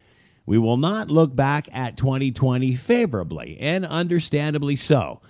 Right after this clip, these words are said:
There will be no hilarious sitcom that reflects back on life during this time.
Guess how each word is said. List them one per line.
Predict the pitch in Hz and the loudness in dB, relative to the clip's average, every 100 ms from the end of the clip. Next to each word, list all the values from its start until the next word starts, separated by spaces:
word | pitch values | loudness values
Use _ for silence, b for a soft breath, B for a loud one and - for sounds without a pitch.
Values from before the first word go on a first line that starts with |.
| b b b | b b b
There | 110 | 2
will | 127 131 | 2 2
be | 127 | 2
no | 127 151 160 | 2 2 2
hilarious | 135 156 151 151 147 - | 2 0 -2 -2 -4 -4
sitcom | 190 - - 135 151 147 | -6 -4 -4 -2 0 -2
that | 117 | -4
reflects | 120 120 156 - | -6 -4 -6 -4
back | 113 151 151 139 | -2 -2 -2 -2
on | 139 | -2
life | 139 135 147 | -2 -2 -2
during | 127 139 143 | 0 0 0
this | 135 135 | -2 -2
time. | - 151 107 71 | -4 -4 -6 -10